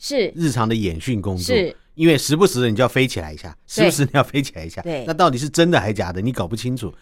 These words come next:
Speaker 1: 嗯。
Speaker 2: 但你一定要飞上去。
Speaker 1: 对，
Speaker 2: 嗯。
Speaker 1: 然后哪一天这样绕一绕，飞一飞以后呢，他就用，比方说我锁住你台湾的形式，
Speaker 2: 嗯。
Speaker 1: 我让你跟外界没有办法，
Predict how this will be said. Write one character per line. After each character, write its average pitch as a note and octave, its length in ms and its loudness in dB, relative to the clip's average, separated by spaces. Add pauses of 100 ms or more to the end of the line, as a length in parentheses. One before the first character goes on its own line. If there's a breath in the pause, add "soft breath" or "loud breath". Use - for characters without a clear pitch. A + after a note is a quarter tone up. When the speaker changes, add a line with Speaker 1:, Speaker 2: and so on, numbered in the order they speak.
Speaker 1:
嗯。 F3+ 100 -10
Speaker 2:
但 D#3+ 120 4
你 A2+ 80 0
一 A2+ 80 -4
定 D3+ 140 0
要 C3+ 100 4
飞 B2+ 160 2
上 A2+ 220 -2
去。 G#2 160 -10
Speaker 1:
对， A#3 300 2
Speaker 2:
嗯。 A2+ 260 -2
Speaker 1:
然 B3 100 0
后 F4 100 4
哪 A#3 180 4
一 E4 60 -4
天 G4 140 -2
这 F4 80 -2
样 D4+ 120 0
绕 D#4+ 180 4
一 C#4 60 -4
绕， C#4 180 2
飞 D4+ 220 0
一 D4+ 60 -6
飞 D4 140 -2
以 A#3+ 120 -6
后 B3 180 -8
呢， G#3 80 -10
他 B3+ 60 -10
就 C#4 100 -8
用， C4 220 -2 (180 soft breath)
比 F3 100 -8
方 A#3 160 -4
说 B3 200 -4
我 F#3+ 200 -4
锁 F#3+ 440 -2
住 F#4+ 200 -4
你 F#3 140 -8
台 E3 300 -6
湾 C4 160 -2
的 G#3 160 -2 (320)
形 G#3+ 280 -4
式， C4 360 -4
Speaker 2:
嗯。 G#2+ 240 -2
Speaker 1:
我 B3 80 4
让 G4 180 2
你 F#3+ 80 -6
跟 C4+ 220 -4
外 C#4 180 0
界 A#3+ 260 -4
没 F#3+ 120 -6
有 B3+ 80 -2
办 A3+ 200 -2
法， D#3 200 -8